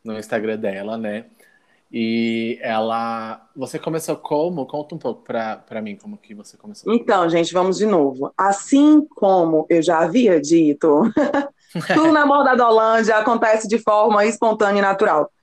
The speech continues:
Speaker 2: Então, assim, um belo dia eu estava, eu tinha ido comprar tecido pra mim na, no centro da cidade.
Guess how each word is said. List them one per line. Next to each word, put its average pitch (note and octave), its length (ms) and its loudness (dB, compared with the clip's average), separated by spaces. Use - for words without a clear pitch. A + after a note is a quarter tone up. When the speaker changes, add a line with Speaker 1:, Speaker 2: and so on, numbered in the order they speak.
Speaker 2:
Então, G#3+ 200 2
assim, B3+ 200 0
um A3 80 0
belo A#3+ 260 2
dia A#3 280 2
eu A#3 80 4
estava, G#3 540 0
eu G#3+ 100 2
tinha A3 280 0
ido A3 200 0
comprar G#3+ 420 0
tecido A3+ 520 0
pra G3+ 180 2
mim G3 340 -2
na, F3 520 0
no F3+ 140 -2
centro F#3+ 300 -2
da F3+ 100 2
cidade. F3+ 560 -2